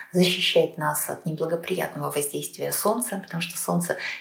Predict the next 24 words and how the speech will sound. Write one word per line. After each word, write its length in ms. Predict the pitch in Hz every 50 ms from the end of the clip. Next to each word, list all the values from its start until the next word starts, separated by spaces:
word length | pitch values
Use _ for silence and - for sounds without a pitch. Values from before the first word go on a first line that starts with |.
| - -
не 180 | 175 180 175
только 280 | 175 220 240 233 - 220
полезно, 560 | - - 190 185 185 180 175 180 175 170 165
но 120 | 165 170
и 80 | 185 196
неблагоприятно, 840 | 190 180 170 156 156 156 147 - 165 - - 170 196 233 247 247 247
к 60 | -
сожалению, 560 | - - 202 190 196 196 196 190 190 190 185 180
на 80 | 180
нас 260 | 175 180 185 - -
влияет, 520 | - 175 180 175 180 - - 175 175 175 - - - - - - - - - -
увеличивая 920 | 185 175 175 202 190 202 202 202 - - 185 175 165 156 151 156 - - -
наши 320 | 190 165 165 165 - 190
шансы 400 | - - 170 160 160 160 - 175
на 160 | 160 160 165
старость, 680 | 170 - - 170 160 156 156 156 156 - - - - -
и 560 | - - - 190 202 214 220 220 220 214 220
в 60 | 214
том 160 | - 220 226 220
числе 340 | - - - 214 220 226
выравнивая, 920 | 214 190 190 185 190 190 202 202 208 202 196 185 180 175 175 170 170 170 170
выравнивая 640 | 180 185 196 202 208 208 208 196 185 175 170 165 170 - -
тон 280 | - 240 240 240 240
кожи, 420 | - - 208 208 196 - 190 180